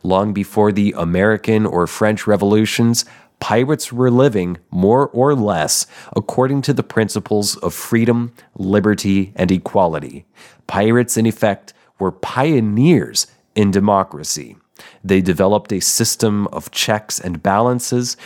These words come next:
created a representative legislative body which certain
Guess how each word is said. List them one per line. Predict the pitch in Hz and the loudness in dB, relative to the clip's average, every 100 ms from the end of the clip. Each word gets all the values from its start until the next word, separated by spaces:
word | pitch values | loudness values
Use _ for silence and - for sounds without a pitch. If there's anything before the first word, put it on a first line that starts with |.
| - - | -20 -20
created | - 104 101 104 101 - | -2 2 4 4 0 0
a | 98 | 0
representative | 92 107 120 110 104 104 104 90 110 92 | 2 0 -2 -4 -2 -2 -2 -2 -2 -2
legislative | 82 90 117 139 - 135 135 120 | -2 0 0 0 0 2 2 0
body | 107 120 117 98 92 | 2 2 2 -2 -8
which | 98 104 - | -4 -2 -2
certain | - - - 127 135 131 120 123 120 | -4 -2 0 0 0 0 2 2 0